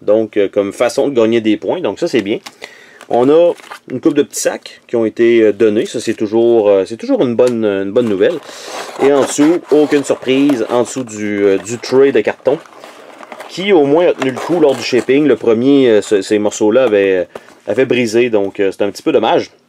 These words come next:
Là, on a ça. Donc là, ce qui nous intéresse, en fait, en, en, à ce moment-ci, au moins ça, ça rentre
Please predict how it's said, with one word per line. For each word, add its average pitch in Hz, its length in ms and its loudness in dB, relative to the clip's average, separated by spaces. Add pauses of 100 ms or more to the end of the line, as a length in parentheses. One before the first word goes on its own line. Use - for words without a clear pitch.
(600)
Là, 147 120 4
on 170 100 2
a 117 100 2
ça. 147 140 0 (440)
Donc 139 240 2
là, 180 120 4
ce - 80 -8
qui 147 120 -2
nous 139 200 2
intéresse, 139 500 2
en 104 80 0
fait, - 260 0
en, 101 140 0
en, 95 580 -2
à 98 140 -6
ce - 200 -4
moment-ci, 120 800 0 (520)
au - 60 -8
moins 113 120 -2
ça, 127 120 -4
ça 95 200 -4 (240)
rentre 113 560 -2